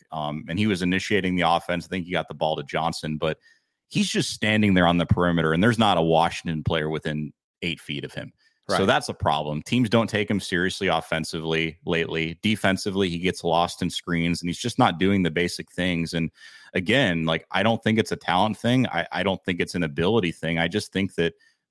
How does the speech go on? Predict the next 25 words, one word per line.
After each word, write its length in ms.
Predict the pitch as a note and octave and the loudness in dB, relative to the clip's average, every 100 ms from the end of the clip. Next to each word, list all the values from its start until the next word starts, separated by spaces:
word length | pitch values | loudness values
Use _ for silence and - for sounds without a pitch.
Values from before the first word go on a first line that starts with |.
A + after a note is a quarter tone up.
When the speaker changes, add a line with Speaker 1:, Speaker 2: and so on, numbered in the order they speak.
| - | 0
Speaker 1:
there, 160 | G2+ | 0
there's 260 | - G#2 G#2+ | 4 2 2
something 400 | - A#2+ B2 G2 | -2 0 0 0
off 340 | D2+ G2+ - | 4 4 4
there 140 | F2+ F2 | 0 2
with 140 | F2 | 2
that 180 | F2 F2 | 0 -2
energy 480 | E2+ F#2+ G#2+ E2 E2 | 0 0 0 0 0
and 120 | E2+ | 2
that 120 | F2+ | 2
motivation. 640 | G2 G2 E2+ F2+ B2 - | 4 2 4 2 0 0
And, 140 | F2 G2+ | 0 0
and 120 | A#2 | 2
you 100 | C3+ | 0
saw 260 | - G#3+ A3+ | 0 0 4
Lloyd 300 | G#3+ A#3 F3 | 4 4 6
light 200 | E3+ F#3+ | 4 6
him 100 | E3+ | 2
up 180 | A3 | 0
today. 300 | - C#3+ C#2+ - | -2 -2 -2 -2
I 40 | |
mean, 160 | F#2+ A2+ | 0 2
Lloyd 280 | G#2+ D#3+ D3 | 4 4 4
never 400 | F#2+ G2+ A2 G2+ | 2 2 2 0
gets 260 | F2 E2+ | 0 -6